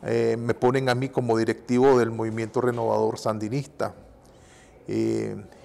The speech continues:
y piden pues el encarcelamiento. Yo nunca he sido miembro del, de ese partido y de ninguna otra agrupación política en los últimos quince años, veinte años,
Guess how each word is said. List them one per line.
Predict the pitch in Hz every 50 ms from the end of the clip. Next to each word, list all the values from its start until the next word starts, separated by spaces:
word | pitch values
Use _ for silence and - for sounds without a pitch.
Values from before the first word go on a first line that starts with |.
| - -
y | - 120
piden | - - 127 113 113 117 123 120
pues | 117 120 120 120 123
el | 127 120 110 113
encarcelamiento. | 110 104 - 101 - - 107 95 98 95 92 92 98 95 90 - - 85 87 - - - - - - 101
Yo | 104 110 104
nunca | 104 101 107 135 156 147 -
he | 104 -
sido | 117 113 113 110
miembro | 107 107 107 110 110 110 107 101
del, | 101 92 92 92 - -
de | 110 110 104 104
ese | 110 - 117
partido | - 139 131 131 - 131 120 123 131 151 - -
y | - 117 117 120 127 143 147 131 117 110 110 113 123
de | - - 107 123 120
ninguna | 117 117 110 104 117 117 127 120 110
otra | 113 117 - 117 117 113
agrupación | 107 107 107 98 - 107 - - 113 104 104
política | - - 113 107 104 107 101 - 113 110 - - 110 98 - - - - 151
en | 117 113 110 107 110 110 110
los | 110 104 - - - -
últimos | 120 113 110 - - 120 117 113 117 113 110 110 110 107 - - - - _
quince | - 117 113 107 - - 113 107
años, | 120 139 139 113 98 95
veinte | 98 107 101 92 - 110
años, | 98 95 98 87 -